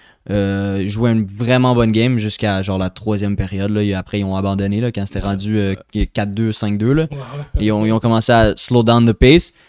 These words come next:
Speaker 1: So, je pense qu'ils vont revenir demain. Ils vont jouer une, tu vas voir, ça va être une très bonne game, là. J-, j'imagine un deux un, euh, trois deux en overtime. Puis ça va être tight, mais je pense que l'Avalanche va gagner cette game-là, puis ils vont gagner home game five.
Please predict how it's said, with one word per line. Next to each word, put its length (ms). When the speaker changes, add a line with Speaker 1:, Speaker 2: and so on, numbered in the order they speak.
Speaker 1:
So, 480
je 60
pense 200
qu'ils 120
vont 460
revenir 520
demain. 440
Ils 80
vont 320
jouer 180
une, 220
tu 120
vas 80
voir, 160
ça 80
va 20
être 80
une 100
très 140
bonne 140
game, 200
là. 80
J-, 220
j'imagine 400
un 120
deux 280
un, 380
euh, 480
trois 320
deux 340
en 180
overtime. 520
Puis 160
ça 160
va 80
être 100
tight, 300
mais 100
je 80
pense 220
que 40
l'Avalanche 360
va 80
gagner 220
cette 180
game-là, 260
puis 100
ils 40
vont 80
gagner 300
home 220
game 160
five. 200